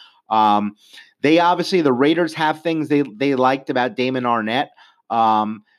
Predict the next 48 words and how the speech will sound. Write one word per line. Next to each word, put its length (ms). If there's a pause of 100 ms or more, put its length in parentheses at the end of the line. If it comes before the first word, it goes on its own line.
(240)
you 120
know, 220
Austin 420
mentioned, 380
'cause 100
I 60
know 160
Austin 320
has 100
seen 220
some 120
more 120
tape 340
on 180
him, 120
but 260
Austin 400
liked 220
Arnette 240
as 100
a 60
prospect, 720
but 80
it's 120
too 240
high 220
in 80
his 140
opinion. 580 (480)
Um, 540
and, 440
uh, 260
you 100
know, 100
he 160
really 300
thought 380
that, 280
you 80
know, 140
they 100
could 180
have 120
gone 200
with 160
a 60
receiver 500
here. 400